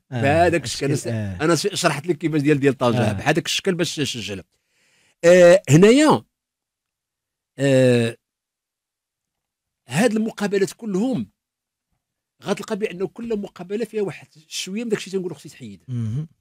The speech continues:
Speaker 2: شنو يتحيد؟
Speaker 1: <laughs>
Speaker 2: هو داك الحالات،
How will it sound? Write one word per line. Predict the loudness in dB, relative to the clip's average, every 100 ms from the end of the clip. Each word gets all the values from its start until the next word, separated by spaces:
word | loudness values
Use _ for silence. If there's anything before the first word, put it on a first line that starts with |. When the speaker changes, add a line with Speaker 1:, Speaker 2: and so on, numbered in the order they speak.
| _ _ _ _ _ _ _ _ _ _
Speaker 2:
شنو | _ -4
يتحيد؟ | -4 -2 -2 -2 -8 _
Speaker 1:
<laughs> | -10 -10 -16 _ -14
Speaker 2:
هو | -4
داك | -2 -2
الحالات، | -4 -6 -6 -4 -2 -2